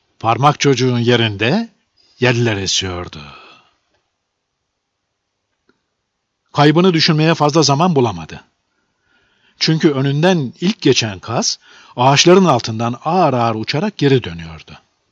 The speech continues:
Az önceki talihsizliğine rağmen Smyre onun dönüşünü görünce sevindi.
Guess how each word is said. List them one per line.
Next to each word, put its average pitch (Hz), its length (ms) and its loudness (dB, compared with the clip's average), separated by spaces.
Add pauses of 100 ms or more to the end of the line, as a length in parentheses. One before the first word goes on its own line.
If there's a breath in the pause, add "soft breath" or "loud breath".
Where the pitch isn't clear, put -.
(1900)
Az 208 180 2
önceki 180 320 2
talihsizliğine 165 840 2
rağmen 113 420 -4 (200)
Smyre 160 420 2 (400 loud breath)
onun 170 360 4
dönüşünü 143 540 0
görünce 135 440 2
sevindi. 95 540 -4